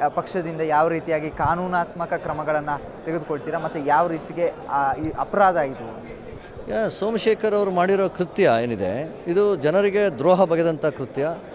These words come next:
Speaker 2: ಜನರಿಗೆ ವಿರುದ್ಧ, ಜನರ ಆಶಯಗಳಿಗೆ ವಿರುದ್ಧವಾಗಿ ನಡ್ಕೊಂಡಂಥ ಕೃತ್ಯ. ಜನರು ನಿಷ್ಠೆಯಿಂದ ಬಿ ಜೆ ಪಿಗೆ ಮತದಾನ ಹಾಕಿದ್ದಾರೆ, ಆದರೆ ಇವರು ಬಿ ಜೆ ಪಿಗೆ ವಿರುದ್ಧವಾಗಿ ನಡ್ಕೊಂಡಿದ್ದಾರೆ. ಸಂವಿಧಾನದಲ್ಲಿ ಪರಿಚ್ಛೇದ ಹತ್ತರಲ್ಲಿ ಒಂದು ವೇಳೆ ಈ ಪ್ರಕರಣದಲ್ಲಿ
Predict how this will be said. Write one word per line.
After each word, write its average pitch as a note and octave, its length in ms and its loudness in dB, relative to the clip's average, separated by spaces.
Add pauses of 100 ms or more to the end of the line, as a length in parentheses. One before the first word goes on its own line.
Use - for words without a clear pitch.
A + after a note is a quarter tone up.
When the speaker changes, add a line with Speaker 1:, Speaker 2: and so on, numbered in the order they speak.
(260)
Speaker 2:
ಜನರಿಗೆ G3 680 2 (200)
ವಿರುದ್ಧ, F3 400 2
ಜನರ E3+ 280 2
ಆಶಯಗಳಿಗೆ F3+ 560 2
ವಿರುದ್ಧವಾಗಿ F3 440 2
ನಡ್ಕೊಂಡಂಥ D3 520 0
ಕೃತ್ಯ. A#2+ 440 -4 (480)
ಜನರು G#3+ 640 6
ನಿಷ್ಠೆಯಿಂದ G3 460 2 (360)
ಬಿ D3+ 120 2
ಜೆ G3 140 4
ಪಿಗೆ F3+ 200 -2
ಮತದಾನ F3 400 4
ಹಾಕಿದ್ದಾರೆ, C3+ 580 2 (300)
ಆದರೆ G#3+ 220 4
ಇವರು G#3 140 6
ಬಿ F#3+ 160 2
ಜೆ G3+ 140 4
ಪಿಗೆ F#3+ 200 -2
ವಿರುದ್ಧವಾಗಿ F3+ 380 2
ನಡ್ಕೊಂಡಿದ್ದಾರೆ. G#2+ 500 -4 (400)
ಸಂವಿಧಾನದಲ್ಲಿ A#3 580 4
ಪರಿಚ್ಛೇದ G3+ 380 2
ಹತ್ತರಲ್ಲಿ G3 460 2
ಒಂದು F#3 240 4
ವೇಳೆ E3 300 4 (460)
ಈ F#3+ 120 -2
ಪ್ರಕರಣದಲ್ಲಿ D#3 680 -2